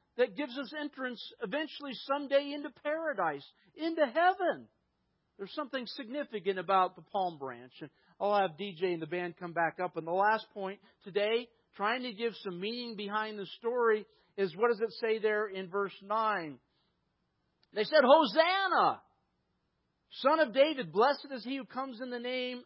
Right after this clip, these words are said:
of the Lord. Hosanna." You know what? We don't use the word Hosanna in our culture today, but in the church we need to, probably a little bit more. Hosanna is a word of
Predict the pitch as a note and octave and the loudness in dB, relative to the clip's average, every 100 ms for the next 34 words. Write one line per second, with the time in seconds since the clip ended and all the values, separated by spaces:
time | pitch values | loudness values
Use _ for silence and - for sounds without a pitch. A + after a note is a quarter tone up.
0 | - G#3 G#3+ B3 A#3+ F#3 C4+ B3+ A3+ C4 | -6 -2 -2 4 4 6 2 2 -2 -2
1 | C#4 A#3+ C3+ - _ - D4+ D#4+ E4 C#4 | -2 -2 -4 -6 _ -8 -2 8 8 8
2 | D4+ E4 D#4 A3 B3 C#4+ G#3 A#3+ A#3 B3+ | 2 2 0 -4 -6 -6 -6 -4 2 4
3 | A3+ G#3 F3+ E3 F3+ G3+ A3+ A3 F#3+ G3 | 4 0 -2 -2 -2 0 -2 -2 -4 -2
4 | F#3 G#3 G#3+ - A3 G#3+ G#3+ A3 A#3+ _ | -2 -2 -4 -6 -6 -4 -2 -4 -6 _
5 | - A#3+ D4+ C#4 - D4+ C#4+ - A3+ A3+ | -2 -2 0 -6 -4 -6 -6 -10 -10 -10
6 | C#4 - C#4 C4+ A3+ A#3+ B3+ A#3+ A#3 A#3 | -10 -10 -10 -2 2 2 0 -4 -2 0
7 | A3+ A#3+ G#3+ A#3 C4 - _ _ _ D4+ | 0 0 -4 -4 -4 -6 _ _ _ 0
8 | A3+ C#4 D4 D4 G#3 A3 B3 C4+ A3+ | 0 -2 -2 -2 -4 -4 -2 0 -2